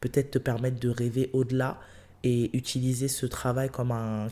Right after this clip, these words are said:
can-, enfin, comme un moyen vers une sorte de destination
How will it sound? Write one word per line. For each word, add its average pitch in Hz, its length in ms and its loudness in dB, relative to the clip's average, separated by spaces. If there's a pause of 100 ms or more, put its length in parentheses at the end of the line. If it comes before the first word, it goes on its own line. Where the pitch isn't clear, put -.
can-, 117 260 0
enfin, 120 200 -4
comme 127 200 -2
un 113 320 -2
moyen 127 480 0
vers 120 260 0
une 117 80 -2
sorte 113 240 -4
de 117 60 -2
destination 117 800 -4